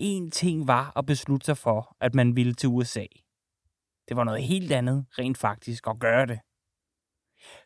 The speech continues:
For mange danskere, især de mange fattige folk, som der var rigeligt af i Danmark dengang,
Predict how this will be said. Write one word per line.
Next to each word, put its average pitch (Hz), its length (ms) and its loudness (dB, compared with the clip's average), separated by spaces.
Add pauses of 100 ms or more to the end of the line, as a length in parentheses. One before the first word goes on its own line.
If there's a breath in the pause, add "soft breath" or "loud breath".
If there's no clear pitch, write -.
For 170 100 8
mange 160 300 6
danskere, 156 600 2 (180)
især 160 400 2
de - 180 -6
mange 123 380 2
fattige 139 500 0
folk, 107 360 2
som 110 280 2
der 104 100 -6
var 104 400 -4
rigeligt 165 360 6
af 117 140 2
i 107 60 -2
Danmark 110 440 -2
dengang, 113 440 -4